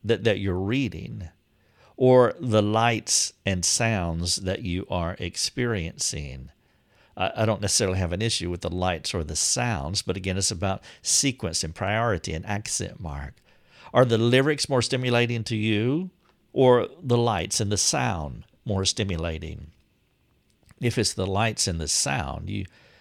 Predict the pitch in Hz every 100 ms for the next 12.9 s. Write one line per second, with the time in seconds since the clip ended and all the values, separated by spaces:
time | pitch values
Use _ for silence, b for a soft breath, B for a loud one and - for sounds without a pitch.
0 | b - 123 120 90 95 - 117 123 120
1 | - - - _ _ _ _ _ _ B
2 | B B - 175 180 156 131 151 139 131
3 | 147 208 240 220 - - 113 117 123 87
4 | - - 117 107 87 87 202 240 - 65
5 | - - - _ _ _ _ _ _ _
6 | _ _ _ - 113 127 110 95 92 127
7 | 190 - - - 95 143 _ _ - -
8 | - 87 - 82 - - - b b b
9 | b b - 127 131 117 107 95 95 104
10 | 165 143 - 104 107 110 B B - 120
11 | 107 113 - - 175 147 - - 98 78
12 | - - - 65 65 127 - -